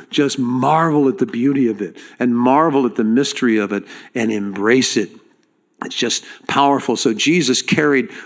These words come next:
the fullness of God in a human body. Now, here's where it gets so personal and so powerful. In verse ten, look at that one more time with me. He says, "And you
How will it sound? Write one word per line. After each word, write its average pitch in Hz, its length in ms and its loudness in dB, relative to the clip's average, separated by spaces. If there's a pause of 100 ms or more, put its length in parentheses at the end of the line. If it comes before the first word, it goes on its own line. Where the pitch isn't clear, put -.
the 120 100 -2
fullness 165 760 0
of 113 160 -6
God 139 340 0
in 113 160 -4
a 107 80 -4
human 131 400 2
body. 131 360 0
Now, 110 200 -2
here's 156 640 0
where 123 160 0
it 110 80 -4
gets 107 180 -4
so 120 220 0
personal 113 560 -2 (360)
and 104 120 -6
so 107 140 0
powerful. - 600 -6 (220)
In 110 140 2
verse 139 260 2
ten, 95 460 -4 (460)
look 117 100 0
at - 20 4
that 107 160 0
one 107 140 0
more 113 100 2
time 104 300 -2
with 95 160 -6
me. 101 160 -4 (440)
He 123 120 0
says, 120 320 0
"And 131 280 0
you 117 720 2